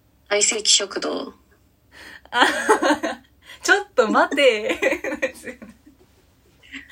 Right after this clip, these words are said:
Speaker 1: ストップ。
Speaker 2: 待て。いや、おもろいよね、千鳥って。
Speaker 1: うん、千鳥はね、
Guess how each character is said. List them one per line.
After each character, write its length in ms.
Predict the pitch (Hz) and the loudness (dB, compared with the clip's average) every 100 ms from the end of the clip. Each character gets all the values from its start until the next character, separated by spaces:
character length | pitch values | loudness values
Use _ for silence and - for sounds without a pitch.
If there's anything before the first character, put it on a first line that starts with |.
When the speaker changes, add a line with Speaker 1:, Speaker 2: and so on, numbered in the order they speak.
| - - - | -16 -12 -2
Speaker 1:
ス 160 | - | -2
ト 100 | 226 | -2
ッ 20 | |
プ。 160 | 214 - - | -8 -10 -10
Speaker 2:
待 140 | 254 311 - | -10 -16 -12
て。 260 | 247 247 - 233 _ _ _ _ _ _ _ _ _ _ _ _ _ - _ - 240 - _ _ _ _ _ _ - 466 _ - - - - - - _ _ - | -10 -12 -16 -20 _ _ _ _ _ _ _ _ _ _ _ _ _ -20 _ -14 -14 -14 _ _ _ _ _ _ -20 -20 _ -20 -20 -20 -20 -20 -20 _ _ -18
い 40 | |
や、 140 | 185 180 | -14 -10
お 40 | |
も 120 | 190 | -10
ろ 100 | 226 285 | -6 -6
い 40 | |
よ 80 | 247 | -4
ね、 220 | 214 202 | -6 -10
千 80 | 208 | -10
鳥 200 | 196 180 | -12 -12
っ 60 | 180 | -14
て。 300 | - 170 - - _ _ _ _ _ _ _ _ _ - | -12 -12 -14 -20 _ _ _ _ _ _ _ _ _ -12
Speaker 1:
う 300 | 185 170 180 | -8 -8 -8
ん、 60 | 226 | -2
千 180 | 311 | 0
鳥 240 | 403 339 196 | 0 0 -2
は 100 | 170 | -6
ね、 540 | 165 165 165 - - | -8 -8 -8 -8 -14